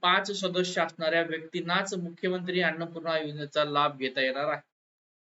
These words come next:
बघा एक कुटुंब आहे आणि त्या कुटुंबात जर पाच व्यक्ती असतील तरच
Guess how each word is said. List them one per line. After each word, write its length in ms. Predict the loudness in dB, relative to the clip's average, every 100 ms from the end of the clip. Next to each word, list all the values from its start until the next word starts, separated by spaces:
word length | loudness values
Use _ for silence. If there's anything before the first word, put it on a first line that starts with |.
| _
बघा 140 | 2
एक 160 | 4 4
कुटुंब 320 | 0 0 4
आहे 240 | 4 6 4
आणि 160 | 2 2
त्या 120 | 0
कुटुंबात 500 | 0 -2 -2 0 0 4
जर 180 | 4 4 4
पाच 260 | 2 2
व्यक्ती 300 | 0 -2 2
असतील 560 | 2 2 -2 -2 -2 0
तरच 400 | 4 4 4 0